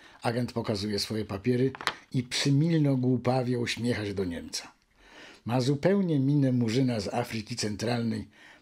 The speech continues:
bełkocącego po francusku z całym dodatkiem bełkotliwych ruchów. Jestem straszliwie zdenerwowany.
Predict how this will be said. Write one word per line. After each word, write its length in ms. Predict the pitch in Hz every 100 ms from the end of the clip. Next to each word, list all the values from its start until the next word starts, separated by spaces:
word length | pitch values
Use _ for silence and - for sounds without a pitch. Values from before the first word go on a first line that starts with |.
| -
bełkocącego 680 | 120 120 120 120 113 131 123
po 140 | 120
francusku 640 | 104 113 104 139 - 135 139 _
z 180 | - -
całym 460 | - 156 151 147 127
dodatkiem 560 | 107 117 113 110 104
bełkotliwych 720 | 101 107 104 95 101 95 95 87
ruchów. 440 | 80 - - - _ _ _ _ _ - - - - - 117
Jestem 280 | - 143
straszliwie 540 | 139 135 123 147 165 156
zdenerwowany. 720 | 139 139 127 127 104 78